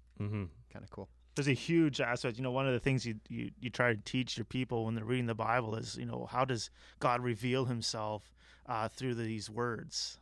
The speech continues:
Speaker 3: that he's revealing in his word, right? And you go, like, there's a list, maybe five things you can learn just about God within those first two verses. It's just
Speaker 2: Mm.
Speaker 3: amazing.
Speaker 1: Mm-hmm.
Speaker 2: Mm-hmm.
Speaker 1: Yeah. Yeah. And, uh, and then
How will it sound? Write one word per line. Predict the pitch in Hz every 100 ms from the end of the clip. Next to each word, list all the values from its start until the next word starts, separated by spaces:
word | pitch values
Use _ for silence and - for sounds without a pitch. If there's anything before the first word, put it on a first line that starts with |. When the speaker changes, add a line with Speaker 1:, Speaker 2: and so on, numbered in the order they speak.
| -
Speaker 3:
that | 113
he's | 107 110 - -
revealing | 117 110 123 117
in | 110
his | 107 101
word, | 131 - - - -
right? | 123 131
And | 127
you | 127
go, | 120 113 - 90 90 -
like, | 120 120 - -
there's | 143
a | 131
list, | 120 151 139 101 - - - - -
maybe | 139 135
five | 120 147 147 -
things | 156 110
you | 110
can | 117
learn | 120 110
just | 143 139
about | 135 117
God | 127 127 120
within | 104 - 117 110
those | 104 95
first | - 120 - -
two | 117
verses. | 104 131 120 - - - - _
It's | 120
just | 107
Speaker 2:
Mm. | 110 -
Speaker 3:
amazing. | 123 131 - 139 - -
Speaker 1:
Mm-hmm. | 104 101 95
Speaker 2:
Mm-hmm. | - 104 95 - _ - _ _ - 87 _ _ - - -
Speaker 1:
Yeah. | 117 113 101 _ - - - - - -
Yeah. | 120 113 113 -
And, | 139 147 139
uh, | 147 139 135 131 131 120 -
and | 135 139
then | 147 165 185 160